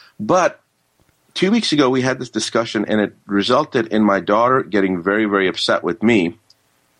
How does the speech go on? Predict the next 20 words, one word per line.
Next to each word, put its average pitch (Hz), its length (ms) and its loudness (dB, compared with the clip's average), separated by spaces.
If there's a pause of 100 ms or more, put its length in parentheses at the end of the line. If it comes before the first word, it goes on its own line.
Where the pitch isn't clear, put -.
(240)
because 107 800 0 (400)
she - 200 2
may 127 200 4
be 123 160 2
going 110 260 2
down 95 240 2
the 90 120 0
wrong 90 400 0
path. 71 360 -6
Now, 85 100 2
why 104 180 2
do 127 120 2
I 110 60 2
say 117 380 0
that? 87 280 2 (880)
Twice 127 300 0
she's 117 300 -4
made 110 220 2
a 104 40 2
decision, 101 680 -2